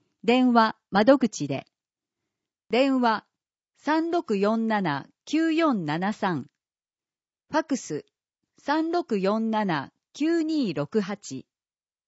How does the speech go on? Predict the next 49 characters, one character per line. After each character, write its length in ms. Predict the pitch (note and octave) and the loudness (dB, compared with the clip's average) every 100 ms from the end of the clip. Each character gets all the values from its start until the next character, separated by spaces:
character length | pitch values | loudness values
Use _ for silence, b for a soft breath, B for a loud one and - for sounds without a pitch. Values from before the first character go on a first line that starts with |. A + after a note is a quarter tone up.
| _ _ _ _ _ _ _ _ _ _ _ _ _ _ _ _ _ _ _ _ - | _ _ _ _ _ _ _ _ _ _ _ _ _ _ _ _ _ _ _ _ 0
六、 380 | G3+ - A#3 - _ _ _ _ _ - | 0 2 -2 -2 _ _ _ _ _ -8
商 320 | - D#4 F4 | 4 6 6
店 300 | E4+ E4 A#3+ | 4 4 4
街 320 | F3+ D#3+ D#3 | 4 2 2
ユ 80 | F#3 | 2
ニ 160 | C4+ D4+ | 4 6
バ 160 | D#4 | 6
ー 40 | D#4+ | 6
サ 180 | D4 | 2
ル 120 | C#4+ B3+ | 2 4
デ 140 | B3 | 4
ザ 160 | A#3+ A#3 | 6 4
イ 140 | F3 | 2
ン 180 | D3 D3 _ | 0 -4 _
意 80 | D4 | -4
識 320 | D4 D4+ G#3 | -2 -2 -4
啓 240 | - B3 C#4 | 2 4 4
発 320 | C#4+ - - | 2 -4 -2
活 300 | C4 - - | -2 -2 -2
動、 320 | D#3+ C#3+ C#3+ _ _ _ | 0 0 -4 _ _ _
参 300 | - D4 D#4 | 0 4 4
加 140 | D#4 D#4 | 2 0
者 140 | F#3+ | 0
募 140 | D3+ | 0
集。 460 | C#3+ - D#3 D3+ - _ _ _ _ _ _ _ - | -4 -4 -2 -2 -6 _ _ _ _ _ _ _ 0
ユ 100 | C4 | 4
ニ 140 | D#4+ | 6
バ 180 | D#4+ E4 | 6 6
ー 40 | |
サ 160 | - D#4 | 4 2
ル 140 | D4 | 2
デ 120 | C4 C4 | 2 4
ザ 160 | C#4+ | 4
イ 180 | C#4+ B3+ | 6 4
ン 80 | E3+ | 2
を 60 | D3 | 2
広 300 | G#3+ A#3 B3 | 4 4 4
げ 80 | |
る 140 | B3 A#3 | 2 0
活 300 | A#3+ - G#3+ | -2 -2 2
動 220 | A3 G#3+ | 2 4
に 180 | G3+ G3 | 0 0
参 260 | B3+ B3+ | 0 0
加 100 | C4+ | 2
し 160 | C4+ B3+ | 0 2
ま 100 | A#3+ | 2
せ 200 | - A3+ | 2 -2
ん 80 | F3+ | -2
か？ 260 | - D3+ | -6 -10